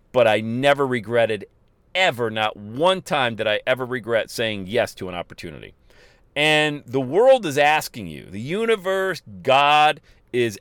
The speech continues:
asking you to say yes without knowing the answer. God's tapping you on the shoulder. "Let's go. Let's go." "Well, God's gotta open that door." No, no, no, no, no, no, no. That's not the way Scripture works. Scripture says,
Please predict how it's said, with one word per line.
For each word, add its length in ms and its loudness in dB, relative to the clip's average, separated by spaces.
asking 800 0
you 640 -4
to 140 -10
say 340 -4
yes 640 -2
without 760 -2
knowing 640 -6
the 260 -12
answer. 500 -4
God's 260 -2
tapping 320 -4
you 60 -6
on 60 -4
the 60 -8
shoulder. 280 -4
"Let's 180 -4
go. 220 -6
Let's 160 -8
go." 240 2
"Well, 160 -4
God's 320 -2
gotta 220 0
open 180 -4
that 160 -4
door." 220 -2
No, 260 -6
no, 120 -6
no, 100 -8
no, 140 -8
no, 120 -6
no, 140 -6
no. 100 -8
That's 140 -8
not 140 -8
the 60 -8
way 120 -2
Scripture 380 -6
works. 260 -6
Scripture 540 -8
says, 280 -6